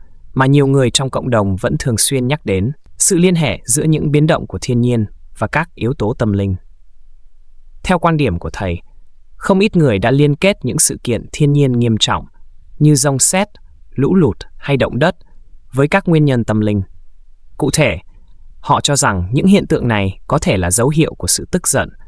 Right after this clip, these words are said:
hay bất mãn từ các thế lực siêu nhiên, đặc biệt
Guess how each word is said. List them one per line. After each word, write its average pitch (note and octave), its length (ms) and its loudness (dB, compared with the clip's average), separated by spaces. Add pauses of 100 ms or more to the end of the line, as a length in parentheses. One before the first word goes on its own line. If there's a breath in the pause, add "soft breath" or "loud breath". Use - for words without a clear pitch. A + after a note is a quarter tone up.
(220)
hay D3 180 0
bất - 180 0
mãn C#3 360 0 (220)
từ G#2+ 140 -2
các C3 180 -2
thế A#2+ 120 -2
lực B2+ 220 -2
siêu A#2+ 240 0
nhiên, A#2+ 260 2 (640)
đặc - 200 -2
biệt C3+ 220 0